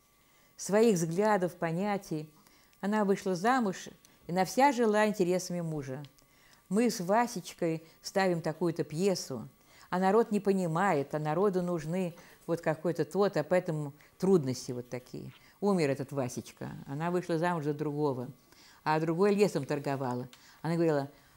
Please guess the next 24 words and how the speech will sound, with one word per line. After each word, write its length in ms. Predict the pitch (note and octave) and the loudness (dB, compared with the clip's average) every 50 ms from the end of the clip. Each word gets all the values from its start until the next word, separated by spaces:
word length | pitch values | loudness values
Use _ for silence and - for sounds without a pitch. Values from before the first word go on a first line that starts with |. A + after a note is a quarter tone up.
| _ - | _ -4
"Ой, — 380 | - E3+ G3 G#3+ A3 A3 G#3+ F#3+ | 0 2 4 4 4 4 2 2
говорит, — 460 | E3+ F3+ F3 E3 D#3+ - - - - _ _ _ _ _ _ - | 0 -2 -2 -2 -2 -4 -10 -16 -20 _ _ _ _ _ _ -2
вот 240 | E3 F#3+ F#3 - - - | -2 -2 -2 -2 -8 -4
кругляк 640 | - G3+ G3 E3+ D3+ D#3+ E3+ G3 A3+ A#3+ A#3 A#3+ - - - _ _ _ _ _ | 0 2 2 2 2 2 2 4 4 4 2 0 -6 -14 -20 _ _ _ _ _
или 160 | - F3+ F3 | -2 -2 -2
топляк, 640 | E3+ - E3+ E3 E3 - F#3 F#3+ A3 A#3 A3+ A3 - | 0 0 -2 -2 0 0 0 0 2 2 0 0 0
или", 360 | - G3 F3 E3 D#3 D3+ D#3 - - - | 0 2 2 2 2 0 -2 -8 -6 -4
в 40 | |
общем, 200 | F#3+ - - F3 | -4 -2 -2 0
у 40 | F#3 | 2
неё 120 | G3+ A#3+ A#3 | 4 4 4
пошли 320 | A#3+ G3+ G3 - B3 A#3 | 2 0 0 0 -2 -2
совершенно 460 | A#3+ - F3 E3+ - - G#3+ G#3 G#3+ | -2 -2 -4 -4 -2 -2 2 2 2
другие 420 | F3 F#3+ F#3+ F#3+ E3 F3 D#3+ C#3+ C#3+ | 4 4 4 4 6 4 4 4 2
термины, 520 | - - G3 G3+ G3 F3+ E3+ D#3+ D3+ D#3 - - - - - - - - | 4 2 4 4 4 2 0 -2 -4 -8 -12 -18 -20 -20 -20 -20 -20 -20
что 220 | - - F#3 E3 | -4 -2 -2 0
теперь 400 | E3 - D#3+ - F#3 G3 G3 F3+ | 0 0 -2 2 2 2 4 4
вот, 180 | E3 E3 E3 E3+ | 2 0 0 -2
э, 120 | D#3+ D3 - - - - | -4 -4 -6 -12 -10 -4
лесоторговля 800 | D3+ E3 D3 D#3+ C#3 - D3 C#3 C3 C#3 E3 F#3+ G3 F3+ D3 C#3+ | -2 -2 -2 -2 -2 -2 -2 -2 0 2 2 2 2 2 2 0
и 20 | |
такие-то 400 | - D3+ C#3 - F#3+ F3+ - D#3+ | -2 -2 0 0 0 0 0 -2
проблемы, 720 | - D#3 D3+ D3 C#3+ C#3 D3 F3 G#3 A3 G3+ D#3+ D3 D3 | -2 -2 -2 -2 0 2 2 4 4 4 2 2 0 0
вот. 260 | C#3+ C3+ B2+ - - | 0 -2 -4 -4 -10